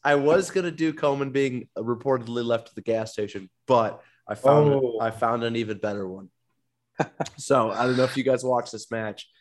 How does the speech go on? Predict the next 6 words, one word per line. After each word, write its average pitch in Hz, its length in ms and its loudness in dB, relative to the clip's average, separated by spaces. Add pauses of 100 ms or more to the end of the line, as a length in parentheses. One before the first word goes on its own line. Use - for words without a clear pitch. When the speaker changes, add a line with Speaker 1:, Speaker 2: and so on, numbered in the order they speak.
(220)
Speaker 1:
but 123 180 2
in 123 120 -2
the, 113 320 -4 (320)
uh, 110 280 4 (180)
Deaf 160 320 6
Olympics - 680 -4